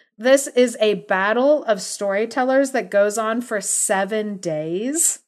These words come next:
inside of, like, the story itself. And so there's, like, fourteen or fifteen different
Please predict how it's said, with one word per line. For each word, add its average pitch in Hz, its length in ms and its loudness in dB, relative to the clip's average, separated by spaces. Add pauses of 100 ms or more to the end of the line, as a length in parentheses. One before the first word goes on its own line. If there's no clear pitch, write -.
(720)
inside 247 580 4
of, 202 120 0
like, 175 260 -2
the 180 140 -4
story 196 460 0
itself. 240 520 0
And 226 160 -4
so 226 240 4
there's, 214 460 -2
like, 190 440 -2
fourteen 285 460 0
or 240 80 -2
fifteen 202 480 -8
different 196 400 -6